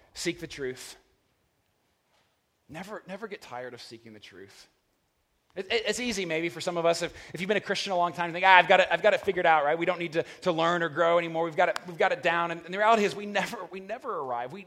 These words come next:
we continue to grow, continue to learn, continue to seek after truth. And if you're not a Christian or, or kids, students, uh, when you get to that point of beginning to make your faith your own, you've gotta ask yourself, "Am I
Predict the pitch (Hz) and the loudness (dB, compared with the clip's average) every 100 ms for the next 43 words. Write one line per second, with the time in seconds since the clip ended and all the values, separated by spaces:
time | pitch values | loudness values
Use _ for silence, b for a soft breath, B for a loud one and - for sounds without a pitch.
0 | - 202 165 - 208 - - 247 233 185 | -16 -18 -16 -16 -14 -14 -14 -12 -12 -14
1 | 139 185 175 185 165 - 240 220 185 160 | -8 -6 -4 -6 -14 -16 -14 -12 -12 -12
2 | 160 170 - 185 214 190 - B B 185 | -14 -16 -18 -16 -12 -12 -12 B B -10
3 | 190 185 165 165 - 170 208 214 277 233 | -8 -6 -6 -8 -12 -10 -8 -8 -4 -4
4 | 240 - 170 175 175 175 B B - - | -4 -6 -8 -6 -6 -6 B B -6 0
5 | 220 233 170 - - - 214 208 151 - | 2 2 0 -6 -6 -2 0 -2 -2 -6
6 | - - B - 190 208 202 240 233 220 | -6 -8 B 0 0 0 -2 0 4 4
7 | - 202 202 196 170 156 175 214 214 165 | 2 -4 -4 -4 -8 -10 -8 -8 -8 -8
8 | 175 214 208 180 190 - 175 175 - - | -4 -4 -4 -8 -8 -2 0 0 -8 -18
9 | - 160 165 175 151 117 104 - _ _ | -14 -8 -6 -4 -6 -8 -16 -20 _ _
10 | _ _ _ _ _ _ _ _ 170 143 | _ _ _ _ _ _ _ _ -14 -4
11 | 214 220 151 - - 165 - 139 - 208 | -2 -2 -6 -12 -12 -12 -10 -10 -8 -8
12 | 226 175 180 175 170 | -6 -6 -6 -6 -6